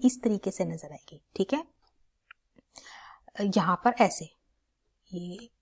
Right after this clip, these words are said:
ऐसे, ये मेम्ब्रेन हमें इस तरीके से नजर आएगी। अब हम इसके ऊपर एंटीबॉडीज का ट्रीटमेंट देंगे, ठीक है। तो ट्रीटमेंट देंगे मतलब हम, हम प्रोब के साथ में हम, हम यहाँ पर अब हमारा प्रोब इस्तेमाल करेंगे। प्रोब में हम एंटीबॉडीज का इस्तेमाल करेंगे,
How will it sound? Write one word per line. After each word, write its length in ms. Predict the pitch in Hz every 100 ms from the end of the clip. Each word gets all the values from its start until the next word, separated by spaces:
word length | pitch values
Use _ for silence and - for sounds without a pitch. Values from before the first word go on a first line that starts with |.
| _ -
ऐसे, 300 | 175 - 165 _
ये 240 | 196 208 208 196
मेम्ब्रेन 360 | 185 180 214 214
हमें 160 | 202 226
इस 180 | 220
तरीके 280 | - 196 180
से 120 | -
नजर 220 | 170 160 156
आएगी। 240 | 156 - - - - 247
अब 220 | 277 -
हम 220 | 240 254 247
इसके 260 | - - 202
ऊपर 280 | - 233 -
एंटीबॉडीज 640 | 196 - 214 175 160 165
का 200 | - 285 - -
ट्रीटमेंट 360 | - - - -
देंगे, 220 | 160 _ _
ठीक 180 | - 269
है। 120 | 226 - _ _ _ 233
तो 180 | 269 277
ट्रीटमेंट 480 | - 240 240 294 262
देंगे 240 | 208 175 247
मतलब 300 | 262 240 -
हम, 180 | 185 190
हम 140 | 240 302 -
प्रोब 280 | 233 240
के 80 | 269
साथ 380 | 262 196 - -
में 80 | 247 - _ 165
हम, 220 | 190 185 -
हम 160 | 202
यहाँ 200 | 196 180
पर 140 | 165 214
अब 80 | 180
हमारा 360 | 165 170 294 -
प्रोब 220 | 220 214 -
इस्तेमाल 320 | - 147 -
करेंगे। 440 | - - _ _ - - - -
प्रोब 180 | 254 254
में 160 | 269
हम 280 | 277 294 381 - _ - _ 233
एंटीबॉडीज 600 | 220 247 220 196 196 -
का 100 | 175
इस्तेमाल 380 | - 160 147
करेंगे, 380 | - 139 _ _